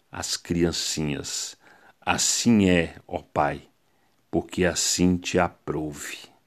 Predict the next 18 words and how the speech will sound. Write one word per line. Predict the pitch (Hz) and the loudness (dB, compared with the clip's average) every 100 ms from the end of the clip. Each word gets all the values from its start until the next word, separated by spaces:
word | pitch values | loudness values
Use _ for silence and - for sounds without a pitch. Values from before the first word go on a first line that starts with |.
| _ _ _ - - | _ _ _ -18 -6
Linda | 85 90 85 | 0 2 2
essa | - 82 | 0 -4
passagem, | - 87 - 82 82 82 | -4 -4 0 0 0 -2
né, | 85 | -4
querido? | 82 87 80 71 - _ _ _ - - _ | -4 -4 -4 -8 -14 _ _ _ -20 -20 _
Não | - 87 | -4 0
podemos | 98 90 92 90 | 2 4 2 4
negar | 95 85 85 78 - _ _ _ _ _ _ - | 2 4 2 0 -8 _ _ _ _ _ _ -6
que | 87 | -6
há | |
períodos | - 90 87 90 87 82 | 0 2 4 2 2 0
de | 90 | 0
lágrima | 87 85 85 80 82 | 2 0 0 -4 -4
no | 80 | -4
exercício | 82 76 78 - - 80 - | -4 -4 -4 -4 -4 -4 -6
de | 78 | -6
um | 80 | -8
chamado. | - - 76 71 - - | -6 -6 -6 -8 -10 -20